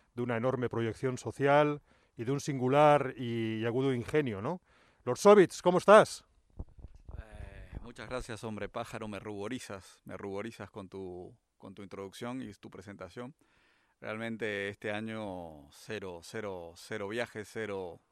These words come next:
Speaker 2: movimientos, eh, realmente prácticamente nada.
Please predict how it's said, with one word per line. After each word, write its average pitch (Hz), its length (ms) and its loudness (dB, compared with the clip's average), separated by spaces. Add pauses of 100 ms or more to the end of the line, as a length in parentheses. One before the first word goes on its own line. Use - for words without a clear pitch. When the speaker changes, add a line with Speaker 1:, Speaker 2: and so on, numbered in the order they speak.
(300)
Speaker 2:
movimientos, 110 1080 -6 (1040)
eh, 107 380 -12
realmente 113 560 -6
prácticamente 110 580 -6
nada. 95 380 -6